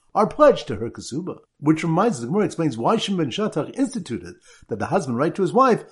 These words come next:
"Kol nachasai acharainu ksuba sa," "All my possessions are pledged to her ksuba." Rashi explains that this was an effective deterrent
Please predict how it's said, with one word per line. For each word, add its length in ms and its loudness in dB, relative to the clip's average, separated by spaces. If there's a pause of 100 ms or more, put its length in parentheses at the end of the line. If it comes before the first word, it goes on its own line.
(160)
"Kol 160 2
nachasai 560 0
acharainu 420 0
ksuba 300 -6
sa," 180 0
"All 240 -2
my 140 2
possessions 720 -2 (260)
are 80 2
pledged 380 0
to 100 -2
her 100 -4
ksuba." 460 -4
Rashi 200 -6
explains 560 0 (260)
that 140 -14
this 180 2
was 120 -8
an 100 -4
effective 380 -2
deterrent 540 0